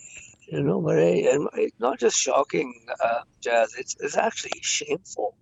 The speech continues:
I mean, th-, that we should actually look at ourselves as Canadians and say, "Why are we doing this to people that we bring in from other countries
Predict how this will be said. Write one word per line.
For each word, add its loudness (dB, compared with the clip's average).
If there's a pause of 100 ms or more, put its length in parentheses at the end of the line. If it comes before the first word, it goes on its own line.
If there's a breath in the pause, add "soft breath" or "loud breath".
(520 loud breath)
I 2
mean, 4
th-, 4
that 6
we 4
should 2
actually 4
look 4
at 6
ourselves 2
as 0
Canadians -6
and -12
say, 0 (260 soft breath)
"Why 6
are 6
we -4
doing 2
this 2
to -10
people 2 (360 loud breath)
that 4
we 4 (100)
bring 6
in 6
from 4
other 4
countries -4